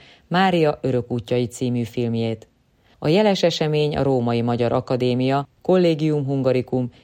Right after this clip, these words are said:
és a Szentszéki Magyar Nagykövetség szervezésében valósul meg. A személyes és történeti hangvételű film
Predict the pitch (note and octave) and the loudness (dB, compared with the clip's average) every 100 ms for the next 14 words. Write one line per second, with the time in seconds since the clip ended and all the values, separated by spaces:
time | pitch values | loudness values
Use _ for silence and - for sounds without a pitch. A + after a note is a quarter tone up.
0 | _ - C3+ C3+ - E3+ F3 - D#3+ D#3+ | _ -6 -4 -4 -2 -2 -2 -2 -2 0
1 | E3 - D3 C3 A#2 A#2 A#2+ - A#2+ A#2+ | -2 -2 -2 0 0 0 -2 -2 -2 -2
2 | - B2+ A#2+ - B2 A#2+ A#2 A#2 - B2 | -2 -4 -2 -2 -2 -2 -2 -4 -2 -2
3 | A#2 A#2 A#2 A#2 A2+ - A#2+ A#2+ A#2 - | -2 -2 -2 -2 -4 -6 -6 -4 -6 -8
4 | _ _ _ _ _ - - - D3+ - | _ _ _ _ _ -20 -18 -8 -4 0
5 | E3 D#3 D3 D3+ D3+ D3+ - C#3 B2+ A#2+ | 2 4 4 2 0 -2 0 0 0 0
6 | A#2+ A#2+ A#2+ B2+ B2 B2 A#2+ B2 A#2+ - | -2 -2 -2 -2 0 0 0 -2 -2 -2
7 | C#3 C#3 | -2 -2